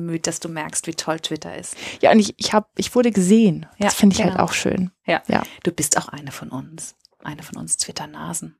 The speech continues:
Speaker 1: Das weiß
Speaker 2: Ach so, ich
Speaker 1: ich
Speaker 2: dachte grad,
Speaker 1: tief
Speaker 2: ich bin eine
Speaker 1: im
Speaker 2: von
Speaker 1: Innern.
Speaker 2: euch eigenstimmig Frauen. Ich
Speaker 1: Das
Speaker 2: dachte so,
Speaker 1: sowieso.
Speaker 2: hä?
Speaker 1: <laughs> Das wusstest du noch nicht. Herzlich willkommen. <laughs> Herzlich willkommen in ihrem eigenen Podcast, Frau Meder.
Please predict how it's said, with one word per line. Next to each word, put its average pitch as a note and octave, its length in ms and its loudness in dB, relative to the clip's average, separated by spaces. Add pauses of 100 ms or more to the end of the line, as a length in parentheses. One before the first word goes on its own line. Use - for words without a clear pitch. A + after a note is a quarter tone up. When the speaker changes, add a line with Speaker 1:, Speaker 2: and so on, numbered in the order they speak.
(200)
Speaker 1:
Das - 160 -14
weiß D3 100 -12
Speaker 2:
Ach F#3 60 4
so, G#3 80 8
ich F#3 60 8
Speaker 1:
ich E3+ 40 2
Speaker 2:
dachte F#3 220 4
grad, D#3+ 140 4
Speaker 1:
tief F#3 80 -6
Speaker 2:
ich - 40 -16
bin - 100 -6
eine F3 140 2
Speaker 1:
im F3 80 -2
Speaker 2:
von F3+ 120 4
Speaker 1:
Innern. - 100 0
Speaker 2:
euch - 100 -2
eigenstimmig E3+ 480 -2
Frauen. D#3+ 220 -6
Ich E3+ 60 -2
Speaker 1:
Das - 160 -2
Speaker 2:
dachte D#3 180 -8
so, D#3 40 -6 (140)
Speaker 1:
sowieso. G#3+ 300 4 (400)
Speaker 2:
hä? A#3 140 2
Speaker 1:
<laughs> - 40 -20
Das A3+ 160 -2
wusstest B3 320 4
du F#3+ 60 -4
noch F3 120 -4
nicht. G#3 160 -4 (200)
Herzlich E4 300 4
willkommen. C#4+ 340 0
<laughs> - 1400 -4
Herzlich D4 260 2
willkommen C4 300 0
in G#3+ 60 -2
ihrem G#3+ 140 0
eigenen E4 320 4
Podcast, C#4+ 480 2
Frau G3+ 140 4
Meder. F3 300 0